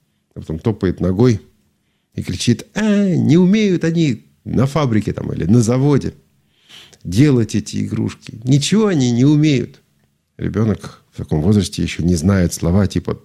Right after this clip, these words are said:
"творческий кризис". Он не умеет это описать. Ну, по-моему, просто говорит: "Ничего не умеет". Ну, по сути, это то, что вы,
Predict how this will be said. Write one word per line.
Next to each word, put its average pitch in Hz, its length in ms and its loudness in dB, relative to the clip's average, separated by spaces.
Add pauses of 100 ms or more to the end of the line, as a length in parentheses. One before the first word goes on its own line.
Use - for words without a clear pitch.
"творческий - 580 -4
кризис". 85 460 -2 (800)
Он 87 100 -4
не 82 100 0
умеет 95 300 2
это 78 140 -4
описать. 76 560 -6 (680)
Ну, 82 100 -6
по-моему, 104 200 2
просто 101 200 0
говорит: 87 180 0
"Ничего 92 280 0
не 92 60 4
умеет". 82 300 2 (220)
Ну, 127 100 2
по 95 160 -4
сути, 131 420 0 (240)
это 98 280 -6
то, 98 160 -4
что - 180 -8
вы, 87 260 -2